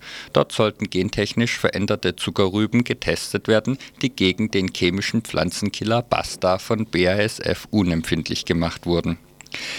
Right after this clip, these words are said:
Im Vergleich zu ökologischen Landwirtschaftsmethoden kann hier natürlich von Umweltschutz nicht gesprochen werden.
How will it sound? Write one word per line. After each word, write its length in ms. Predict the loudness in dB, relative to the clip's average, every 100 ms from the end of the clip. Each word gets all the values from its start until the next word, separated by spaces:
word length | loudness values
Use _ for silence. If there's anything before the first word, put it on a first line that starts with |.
| 2
Im 140 | 4
Vergleich 440 | 4 4 4 4 -2
zu 140 | -4
ökologischen 720 | -2 0 2 2 2 0 0
Landwirtschaftsmethoden 1200 | 2 0 0 0 0 0 -2 -2 2 2 2 -2
kann 160 | 0 0
hier 200 | 4 4
natürlich 440 | 2 2 2 2
von 200 | 0 -2
Umweltschutz 760 | 2 4 4 4 2 -2 -2 2
nicht 320 | 2 2 -2
gesprochen 580 | -6 -4 -2 -2 0 -2
werden. 280 | -2 -4